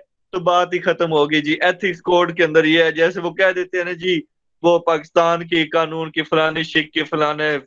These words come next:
जुज के तहत जो है ना, ये ऐसे ऐसे नहीं होगा, ये तशरीह कर दी कोर्ट ने, ये खत्म हो गई बात।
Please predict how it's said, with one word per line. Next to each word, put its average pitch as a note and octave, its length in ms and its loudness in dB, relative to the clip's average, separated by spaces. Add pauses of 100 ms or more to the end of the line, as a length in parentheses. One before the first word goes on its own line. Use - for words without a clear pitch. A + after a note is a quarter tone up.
(160)
जुज C#3+ 280 -6
के D3+ 140 0
तहत C#3+ 380 0
जो C3+ 100 2
है C3 80 -2
ना, C3+ 280 -4 (320)
ये C#3 200 0
ऐसे C#3+ 360 2
ऐसे C3 240 0
नहीं C3 180 -2
होगा, B2+ 180 4
ये C3 120 2
तशरीह C3 400 -2
कर A#2+ 180 0
दी A#2 260 -8
कोर्ट A#2+ 340 -2
ने, A#2 80 0
ये A2+ 220 2
खत्म A2 340 -2
हो F#2+ 100 -2
गई F#2+ 120 -8
बात। F2 200 -2